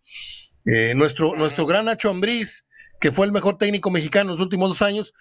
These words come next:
Speaker 1: se acaba de ir a dirigir a España, a segunda división, al Huesca. O sea,
Speaker 2: Claro,
Speaker 1: no
Speaker 2: al
Speaker 1: creo que,
Speaker 2: Huesca, ajá.
Speaker 1: sí, no creo que,
Speaker 2: Sí, sí,
Speaker 1: que
Speaker 2: que es un equipo chico, además.
Speaker 1: Sí, pero
Speaker 2: Porque
Speaker 1: va
Speaker 2: si vos decís segunda división, no sé, lo pones a Zaragoza, lo pones un equipo un poco más importante que esté peleando siempre ahí, o, o Girona mismo, que, que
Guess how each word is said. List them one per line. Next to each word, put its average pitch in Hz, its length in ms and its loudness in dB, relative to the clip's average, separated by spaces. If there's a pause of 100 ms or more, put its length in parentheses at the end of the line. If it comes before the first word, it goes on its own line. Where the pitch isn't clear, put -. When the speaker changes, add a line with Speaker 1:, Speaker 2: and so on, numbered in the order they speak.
(220)
Speaker 1:
se - 140 2
acaba 269 240 2
de 269 80 0
ir 269 80 0
a 262 60 2
dirigir 247 340 0
a 240 40 4
España, 240 420 0
a - 20 -2
segunda 226 260 0
división, 220 580 -2 (160)
al 160 140 2
Huesca. 208 500 0 (380)
O - 40 -4
sea, 160 120 4
Speaker 2:
Claro, - 160 -4 (100)
Speaker 1:
no 160 200 2
Speaker 2:
al 214 60 -2
Speaker 1:
creo 233 160 0
que, 202 120 -6
Speaker 2:
Huesca, - 260 -6
ajá. 151 260 0 (180)
Speaker 1:
sí, - 180 0
no 180 120 2
creo 208 140 0
que, 180 100 -2
Speaker 2:
Sí, 175 60 2
sí, - 60 0
Speaker 1:
que 165 140 -4
Speaker 2:
que - 80 -2
es 190 80 2
un 233 100 -8
equipo - 280 -2
chico, - 280 0
además. 147 200 -2 (100)
Speaker 1:
Sí, 175 240 0
pero 143 180 0
Speaker 2:
Porque 156 120 2
Speaker 1:
va 165 40 0
Speaker 2:
si 202 60 -4
vos 202 120 -2
decís 196 120 0
segunda 202 260 0 (120)
división, 202 340 -2
no 151 80 -2
sé, 170 160 0
lo 143 100 -6
pones 156 220 0
a 160 40 0
Zaragoza, 175 600 0
lo 135 120 -2
pones 143 220 2 (420)
un 151 120 2
equipo 151 240 -2
un 147 60 0
poco 151 180 0
más 156 180 4
importante 165 460 -2
que 135 80 -8
esté 151 140 -4
peleando 147 360 0
siempre 160 300 -2
ahí, 180 260 -4 (360)
o, 139 380 2
o 156 60 4
Girona 190 400 0
mismo, 180 340 -2
que, 135 260 0
que 135 220 -2